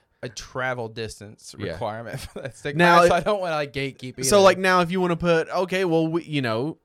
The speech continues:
Speaker 2: if you have a A U A on your car, and that, that's, that's the,
Speaker 1: What's
Speaker 2: Aru-,
Speaker 1: that?
Speaker 2: that's Aruba. That's the, that's the,
Speaker 1: Oh, okay.
Speaker 2: like, you know.
Speaker 1: That was, like,
Speaker 2: Uh,
Speaker 1: Auburn or something.
Speaker 2: No, A U A. So that's Aruba. Like, you wanna have that on there. Okay, you love Aruba. Cool. Like, you wanna put, um,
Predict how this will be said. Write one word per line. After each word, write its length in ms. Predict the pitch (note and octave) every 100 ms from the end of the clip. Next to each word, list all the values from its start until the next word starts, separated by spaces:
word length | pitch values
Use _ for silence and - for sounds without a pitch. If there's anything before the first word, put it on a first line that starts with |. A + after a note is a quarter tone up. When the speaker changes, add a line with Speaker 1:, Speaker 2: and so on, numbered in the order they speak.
| -
Speaker 2:
if 160 | -
you 120 | D#3 D3+
have 180 | C#3+
a 160 | C3 -
A 120 | C#3
U 240 | C#3+ C#3+ D3+
A 280 | F3 C3
on 180 | G#2+ G#2+
your 300 | G2+ F#2+ F2+ F2+
car, 280 | A2 F#2
and 120 | F2 F#2
that, 200 | G2 -
that's, 220 | G2 -
that's 300 | - G#2 -
the, 200 | - G#2+
Speaker 1:
What's 100 | E2+
Speaker 2:
Aru-, 60 | A2 A2
Speaker 1:
that? 60 |
Speaker 2:
that's 180 | A#2 A2+
Aruba. 400 | G2+ G#2 E2+ D2+
That's 180 | G2+ -
the, 260 | G2 F2 F2
that's 200 | - C3+
the, 100 | - C3+
Speaker 1:
Oh, 140 | C3
okay. 100 | A2+
Speaker 2:
like, 180 | G2 G2
you 80 | G2
know. 200 | F2 F2 _ _ _ - - -
Speaker 1:
That 80 | B2+
was, 60 | A#2
like, 160 | A2+
Speaker 2:
Uh, 20 | G#2+
Speaker 1:
Auburn 380 | G#2+ A2 G2
or 80 | F2+
something. 320 | F#2+ G2+ - G#2+
Speaker 2:
No, 240 | D#3+ B2
A 80 | G2+
U 180 | A2+ G2
A. 100 | E2+
So 140 | -
that's 240 | A#2+ A#2+ -
Aruba. 540 | - C3+ D3+ C3+ F2+
Like, 160 | A2+ E3+
you 120 | A#3
wanna 120 | A#3
have 180 | A3 G#3
that 120 | G#3
on 160 | G3+ G3
there. 380 | F#3+ F#3 F#3 - _ C3+
Okay, 140 | D#3
you 140 | F3
love 120 | G#3 F#3+
Aruba. 300 | F#3 B2 A2
Cool. 180 | A#2+
Like, 160 | G2+ A2
you 120 | A#2
wanna 160 | B2 C3
put, 360 | C#3+ C#3 C#3
um, 460 | B2+ B2+ B2 A#2+ A#2+